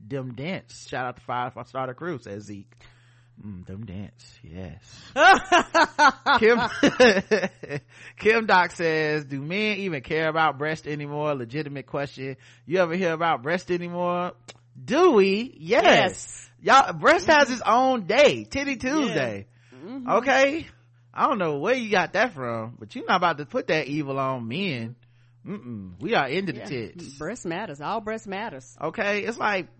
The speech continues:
Speaker 1: uh, pardon the, uh, comparison, Iris. It's like picking a favorite child. Not really, but, uh, you know what I'm saying? Like, it's,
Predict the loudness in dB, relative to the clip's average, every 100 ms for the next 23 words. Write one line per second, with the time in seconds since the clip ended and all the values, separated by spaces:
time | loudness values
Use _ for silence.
0 | -10 -6 -6 -6 -12 -6 0 0 0 -6
1 | -8 -6 -6 -6 -10 _ -16 -8 -2 -2
2 | -4 -8 -10 -10 -10 -10 -8 -4 -4 -4
3 | -6 -4 -4 -4 -2 -2 -2 -6 -18 _
4 | _ _ _ _ -8 -8 -6 -4 -2 -4
5 | -8 -12 -14 _ -20 -16 -12 -10 -12 -12
6 | -12 -10 -10 -10 -10 -14